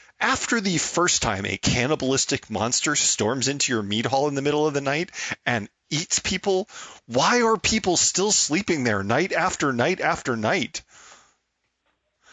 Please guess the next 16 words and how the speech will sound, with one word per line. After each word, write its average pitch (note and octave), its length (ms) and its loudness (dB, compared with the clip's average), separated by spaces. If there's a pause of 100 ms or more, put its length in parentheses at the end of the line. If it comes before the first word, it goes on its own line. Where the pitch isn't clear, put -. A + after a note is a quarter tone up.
(160)
Why, D#3 200 2
and E3+ 280 0
why A#3+ 340 2 (220)
only A3+ 300 2
the F#3+ 140 0
hall? G3+ 500 2
Why, B2 160 0 (280)
Hrothgar's E3+ 640 2
like, D3 180 2
he's A3+ 260 0
got F3 140 2
a C3+ 60 4
bedchamber G#2+ 680 2
somewhere B2 560 2
farther A#2 300 0
back. A#2+ 340 0